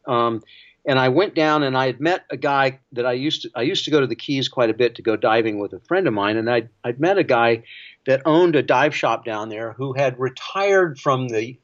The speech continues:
from the Navy when he was thirty-eight. He went in when he was eighteen, did his twenty years, and he was,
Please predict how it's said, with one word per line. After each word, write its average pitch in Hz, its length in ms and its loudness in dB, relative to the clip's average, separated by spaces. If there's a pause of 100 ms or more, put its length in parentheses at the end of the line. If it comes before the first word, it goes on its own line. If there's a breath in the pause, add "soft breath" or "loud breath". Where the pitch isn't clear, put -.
(120)
from 123 140 -4
the 113 80 -2
Navy 135 460 4
when 113 180 0
he 117 120 2
was 104 200 -4
thirty-eight. 123 680 0
He 113 300 -6
went 131 220 2
in 147 160 4
when 135 80 2
he 123 80 2
was 117 160 -2
eighteen, 135 640 0 (240 loud breath)
did 139 160 4
his 127 120 2
twenty 131 340 0
years, 127 400 4
and 120 180 -2
he 127 80 0
was, 127 240 -2